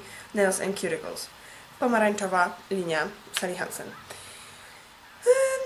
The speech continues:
no dobrze. Mm, to wszystko. W sumie nie wiem, dużo, mało, nie wiem. <laughs> W każdym razie chciałam się z wami podzielić, e, tymi małymi zakupami i przybliżyć wam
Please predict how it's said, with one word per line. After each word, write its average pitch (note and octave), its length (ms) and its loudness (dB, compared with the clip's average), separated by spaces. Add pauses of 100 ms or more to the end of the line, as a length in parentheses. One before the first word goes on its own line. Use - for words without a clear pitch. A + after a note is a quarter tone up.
no F#4+ 60 6
dobrze. - 420 2 (520)
Mm, C#4+ 640 2
to G4 100 6
wszystko. A#3 420 2 (360)
W - 60 -12
sumie A3 340 0 (240)
nie B3 160 4
wiem, G3+ 240 2
dużo, A#3+ 240 2
mało, A3 280 2
nie F#3 160 0
wiem. D3+ 180 -4 (360)
<laughs> - 420 -12
W - 20 -18
każdym C#4+ 260 2
razie B3+ 260 4
chciałam A#3 300 2
się A#3 100 -2
z G#3+ 60 -4
wami G#3+ 280 2
podzielić, G3+ 680 0 (540)
e, G3 320 4 (520)
tymi A#3+ 200 2
małymi A#3+ 420 4
zakupami E4+ 520 4 (720)
i E4 80 -8
przybliżyć B3 540 2
wam A3+ 220 2